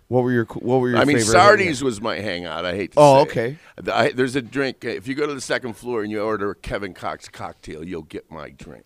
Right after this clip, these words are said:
Speaker 1: What is it?
Speaker 2: <laughs> I spent thousands of dollars in there to get that brand.
Speaker 1: <laughs>
Speaker 2: It's a, it's a Cape Codder with seltzer on the top.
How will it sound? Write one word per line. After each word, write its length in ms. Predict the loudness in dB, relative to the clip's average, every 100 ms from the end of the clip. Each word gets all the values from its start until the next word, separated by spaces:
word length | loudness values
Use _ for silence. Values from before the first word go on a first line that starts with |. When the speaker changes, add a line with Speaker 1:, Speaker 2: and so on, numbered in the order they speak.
| _
Speaker 1:
What 160 | 4 4
is 180 | 4 -2
it? 180 | -10 -14
Speaker 2:
<laughs> 60 | -12
I 60 | -12
spent 360 | -8 -8 -10
thousands 600 | -6 -6 -6 -8 -12 -12
of 80 | -8
dollars 360 | -6 -6 -8 -8
in 80 |
there 200 | -8 -8
to 60 | -6
get 180 | -8 -6
that 240 | -6 -6
brand. 520 | -4 -6 -6 -8 -10 -16
Speaker 1:
<laughs> 40 | -10 -10 -6 -6 -4 -2 -4 -2 -4 0 0 0 -10 -16 2
Speaker 2:
It's 220 | 2 4
a, 240 | 2 2 0 -12 _
it's 260 | -10 -10 -10
a 60 | -8
Cape 320 | -6 -6 -8
Codder 400 | -6 -4 -4 -6
with 160 | -8 -14
seltzer 460 | -12 -12 -12 -14
on 100 | -14 -16
the 60 |
top. 340 | _ -20 -20